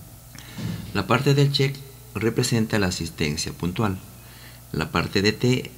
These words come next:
representa la tardanza y la parte de F representa cuando faltó.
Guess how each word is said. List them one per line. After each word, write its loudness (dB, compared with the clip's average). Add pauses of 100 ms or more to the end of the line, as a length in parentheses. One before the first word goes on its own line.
representa 0
la 0
tardanza 0
y 4
la 2
parte 2
de 0 (100)
F 0 (180)
representa -2 (260)
cuando -2
faltó. -2